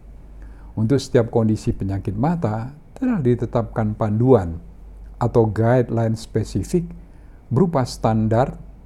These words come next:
atau pedoman pelayanan medis yang disusun berdasarkan bukti klinis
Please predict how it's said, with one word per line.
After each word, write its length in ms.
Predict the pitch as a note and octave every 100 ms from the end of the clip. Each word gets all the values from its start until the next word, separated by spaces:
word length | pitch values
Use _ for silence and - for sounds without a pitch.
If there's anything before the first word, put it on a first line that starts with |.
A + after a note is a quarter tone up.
| - - -
atau 160 | G#2 A2+
pedoman 560 | G#2+ A2+ B2 B2 G#2+
pelayanan 400 | G2+ G#2 G2 F#2+
medis 560 | F#2 F2+ A2+ E3+ - - - - - - -
yang 160 | F#3
disusun 720 | C#3+ - C3 A#2 - A2+ A2+ G#2+
berdasarkan 800 | G2+ G2 - G2 G2 G2 F#2+ G#2
bukti 400 | C3+ - A#2+ A2+
klinis 640 | G2+ G2+ B2 D#3+ -